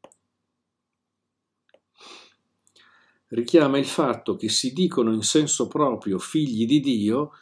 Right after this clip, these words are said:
solo i cristiani. Eh, chi non ha la Chiesa per madre non può avere Dio per padre. E per avere la Chiesa per madre bisogna essere battezzati, bisogna essere membra della Chiesa,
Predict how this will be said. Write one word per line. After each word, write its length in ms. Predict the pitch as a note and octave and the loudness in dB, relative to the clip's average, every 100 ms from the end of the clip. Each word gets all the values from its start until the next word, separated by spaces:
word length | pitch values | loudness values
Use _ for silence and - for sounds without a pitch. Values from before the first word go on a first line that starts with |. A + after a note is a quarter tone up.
| _ _ _ | _ _ _
solo 400 | - - C3 D3+ | -8 0 2 4
i 100 | C3+ | 2
cristiani. 920 | - F2+ - C3+ A2+ F#2 F2 D#2 - _ _ _ _ - | -2 -8 -2 0 0 -2 -6 -10 -16 _ _ _ _ -20
Eh, 200 | F#2 - _ _ _ _ _ _ _ | -20 -20 _ _ _ _ _ _ _
chi 200 | _ G2+ | _ -6
non 180 | F#2+ G2 | -4 -2
ha 140 | B2+ A2+ | -2 -2
la 120 | E2+ | -4
Chiesa 420 | - C3 A2 G2+ | -2 0 0 -2
per 180 | A#2+ B2+ | -2 -2
madre 520 | C3 G#2 G#2+ A2+ C#3+ | -4 -4 -4 -2 -2
non 240 | G2+ F2+ | -4 -6
può 200 | F2+ A2 | -4 -2
avere 320 | A2 G2 F#2+ F#2 | -2 -2 -2 -2
Dio 240 | G2 F#2 | -4 -4
per 220 | - F2+ | -8 -14
padre. 600 | - F2+ F2 - - F#2 _ _ _ _ - - _ _ _ _ - | -14 -16 -16 -14 -14 -14 _ _ _ _ -20 -20 _ _ _ _ -10
E 140 | A2 | -6
per 180 | G#2+ G#2 | -2 0
avere 280 | G#2+ B2+ A2 | 2 2 0
la 80 | |
Chiesa 280 | F#2+ C#3 A2+ | 0 0 0
per 200 | A2 C#3+ | 0 0
madre 420 | D3 A#2 B2+ D#3 | 0 0 4 4
bisogna 300 | F#2 F#2 F#2 | 4 -4 -4
essere 260 | G2+ - F#2 | -4 -4 -6
battezzati, 640 | F2 - G2 C3 A#2+ - | -6 -8 -4 -4 -4 -6
bisogna 380 | F2 F#2 F#2+ G2+ | -10 -10 -10 -8
essere 280 | G#2 - F2 | -8 -8 -6
membra 380 | A#2+ D3+ A2+ F2+ | -4 -2 -4 -6
della 220 | E2+ E2+ | -8 -14
Chiesa, 520 | - D#2+ - - F#2 | -14 -14 -16 -20 -20